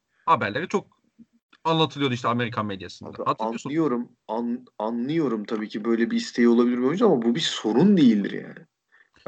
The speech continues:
Speaker 2: Böyle bir problem, hani bu, bu bir problem değildir. Yani bu
Speaker 1: Ama
Speaker 2: bir
Speaker 1: işte
Speaker 2: durum, bu bir durumdur. Oyuncu onu kabul etmez. Tamam. Onu kabul etmeyebilir ama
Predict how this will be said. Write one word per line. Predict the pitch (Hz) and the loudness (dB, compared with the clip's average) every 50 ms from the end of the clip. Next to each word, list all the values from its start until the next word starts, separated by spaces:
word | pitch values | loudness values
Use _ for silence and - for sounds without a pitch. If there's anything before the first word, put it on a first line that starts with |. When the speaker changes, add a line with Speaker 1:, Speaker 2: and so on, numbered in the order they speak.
| 113 107 | -2 2
Speaker 2:
Böyle | 120 117 110 | 4 4 4
bir | 113 110 | 4 0
problem, | - - - 117 117 110 113 123 123 120 - - - - _ _ | -2 2 4 4 4 6 4 2 2 2 -2 -12 -20 -20 _ _
hani | - 123 123 117 113 - _ _ _ _ _ _ - | -10 -8 -6 -6 -8 -10 _ _ _ _ _ _ -6
bu, | - 127 117 113 - - _ _ _ _ _ _ _ - | -4 -4 -4 -4 -6 -14 _ _ _ _ _ _ _ -8
bu | 117 120 160 170 147 | -2 -2 -2 0 0
bir | 160 143 - | -2 -4 -4
problem | - - - 135 131 120 120 123 151 180 190 170 139 120 | -6 0 4 4 6 6 6 6 6 6 6 4 2 0
değildir. | 117 110 104 101 90 92 - - - _ _ _ _ _ _ _ _ _ _ - | 0 0 -2 -6 -10 -12 -16 -18 -20 _ _ _ _ _ _ _ _ _ _ -10
Yani | 110 113 123 139 | -8 -8 -4 -2
bu | 180 240 | 0 2
Speaker 1:
Ama | 226 202 | 4 6
Speaker 2:
bir | 240 254 | 6 4
Speaker 1:
işte | 226 185 | 4 2
Speaker 2:
durum, | 175 208 226 226 269 247 180 - - - | 0 2 2 4 4 4 2 -2 -6 -10
bu | 131 123 185 214 185 | -4 -2 -2 2 4
bir | 220 233 226 170 147 | 4 4 4 2 -2
durumdur. | 143 185 196 254 254 226 175 135 117 107 - _ _ _ _ _ _ | -4 -2 0 0 0 0 -2 -2 -4 -4 -8 _ _ _ _ _ _
Oyuncu | - 147 156 175 185 190 190 202 | -2 -2 -2 -2 -2 -2 0 0
onu | 196 202 214 208 | 0 0 -2 -2
kabul | - - 165 160 180 185 | -2 -2 -2 0 2 2
etmez. | 196 190 190 - - 151 180 240 254 - _ _ _ _ _ _ _ - - _ - - _ | 2 2 2 0 0 0 0 0 -2 -6 _ _ _ _ _ _ _ -20 -20 _ -20 -18 _
Tamam. | - 143 131 175 233 262 254 - _ _ _ _ _ _ _ _ _ _ _ _ _ | -6 -2 0 2 0 0 -2 -8 _ _ _ _ _ _ _ _ _ _ _ _ _
Onu | 135 135 151 156 | -8 -8 -8 -2
kabul | - 165 147 147 160 | -2 -2 0 2 2
etmeyebilir | 170 175 175 - 170 170 170 165 170 190 233 294 | 0 0 0 -2 -2 -2 0 0 -2 -2 -2 -2
ama | 320 311 285 185 120 117 - | -2 0 0 0 0 -2 -6